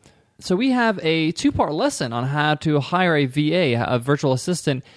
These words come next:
here on the Hundred Dollar M B A Show. We're gonna put it in today's show notes, and you can find that at one zero zero M B A dot net slash M B A two nine three.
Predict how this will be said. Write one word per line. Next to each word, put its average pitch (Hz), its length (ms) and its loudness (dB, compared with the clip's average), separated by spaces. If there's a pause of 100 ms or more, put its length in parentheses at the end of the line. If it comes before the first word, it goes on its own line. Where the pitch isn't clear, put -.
(140)
here 208 220 -2
on 185 100 -2
the 160 60 0
Hundred 151 140 2
Dollar 147 140 2
M 135 60 -2
B 147 160 0
A 160 60 2
Show. 107 320 -2 (360)
We're 165 120 0
gonna 196 100 2
put 190 160 0
it 185 40 0
in 165 80 0
today's 160 280 0
show 160 180 0
notes, 151 220 0
and 139 100 0
you 127 60 0
can 135 80 -2
find 151 240 0
that 139 140 0
at 135 160 -2
one 143 240 0
zero 135 280 0
zero 131 300 0
M 131 140 -2
B 131 160 0
A 131 80 0
dot 120 260 -2
net 123 380 -4 (120)
slash 131 480 -2
M 135 200 0
B 139 140 2
A 131 100 2
two 147 200 0
nine 123 240 2
three. 120 320 -4